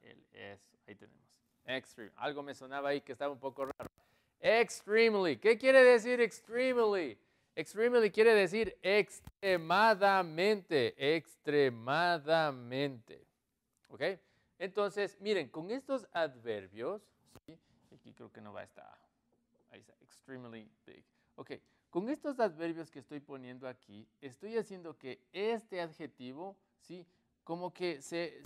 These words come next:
se modifique, sea más grande. Aquí digo, "La mesa es muy grande, muy grande, extremadamente grande". No es lo mismo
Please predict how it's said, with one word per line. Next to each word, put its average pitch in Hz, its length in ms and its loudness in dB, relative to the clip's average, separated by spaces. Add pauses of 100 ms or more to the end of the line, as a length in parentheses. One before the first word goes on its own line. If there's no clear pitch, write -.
se 170 80 -8
modifique, 170 640 -10
sea 147 220 -10
más 165 760 -4 (120)
grande. 131 560 -4
Aquí 117 200 -12
digo, 147 280 -16 (260)
"La 165 300 0
mesa 190 500 -2
es 175 220 0 (260)
muy 226 520 -2
grande, 165 760 -6 (140)
muy 208 280 -4
grande, 170 460 -6
extremadamente 151 1400 -6
grande". 113 440 -12 (640)
No 226 320 4
es 302 180 4
lo 226 180 6
mismo 165 560 -6